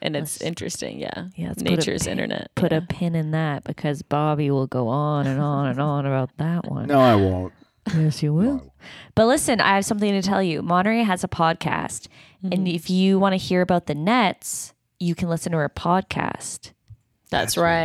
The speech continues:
Speaker 1: right. The Shamik podcast. It's a hybrid of comedy and spirituality and psychedelics.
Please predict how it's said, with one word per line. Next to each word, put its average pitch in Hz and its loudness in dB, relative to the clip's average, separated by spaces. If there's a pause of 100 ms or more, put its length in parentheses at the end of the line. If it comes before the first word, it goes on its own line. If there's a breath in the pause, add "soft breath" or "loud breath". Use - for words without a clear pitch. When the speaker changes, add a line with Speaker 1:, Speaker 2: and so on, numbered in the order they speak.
Speaker 1:
right. - -8
The 170 0
Shamik 175 2
podcast. 165 0
It's - -10
a - 0
hybrid 151 0
of - -2
comedy 156 0
and 147 -2
spirituality 147 0
and - -6
psychedelics. 143 -2